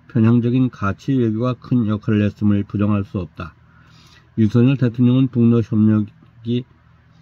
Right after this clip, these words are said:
중-, 북중러 삼각 결소로 이어지지 않도록 대외 정책을 전면 재검토해야 한다. 북러는 이날 미국이라는 공통의 적에 맞서 흡사 옛 냉전 시절과 같은 경제, 안보,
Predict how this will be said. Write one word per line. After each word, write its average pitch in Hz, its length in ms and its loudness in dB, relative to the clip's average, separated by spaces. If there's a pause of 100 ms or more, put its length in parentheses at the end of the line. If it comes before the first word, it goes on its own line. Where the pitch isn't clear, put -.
(180)
중-, 107 140 -6
북중러 117 760 0
삼각 117 360 0
결소로 120 460 0
이어지지 107 340 2
않도록 107 480 0
대외 104 240 2
정책을 101 460 0
전면 117 480 2
재검토해야 98 840 -4
한다. 80 320 -12 (680)
북러는 120 320 6
이날 131 240 4
미국이라는 120 560 0
공통의 120 500 0
적에 117 240 0
맞서 113 460 -2 (560)
흡사 135 400 -4
옛 117 240 0
냉전 107 400 2
시절과 123 280 -4
같은 123 380 0
경제, 113 460 2
안보, 107 520 0